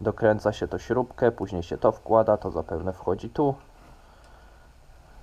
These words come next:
Tutaj jest ta zabezpieczająca podkładka, nakrętka.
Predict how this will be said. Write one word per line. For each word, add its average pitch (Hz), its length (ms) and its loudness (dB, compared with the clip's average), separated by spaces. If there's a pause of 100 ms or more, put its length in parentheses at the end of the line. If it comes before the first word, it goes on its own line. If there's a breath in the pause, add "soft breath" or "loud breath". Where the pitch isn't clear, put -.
(1200 soft breath)
Tutaj 95 240 0
jest 82 200 -4
ta 104 80 -4
zabezpieczająca 95 840 -4
podkładka, 131 680 2
nakrętka. 127 760 2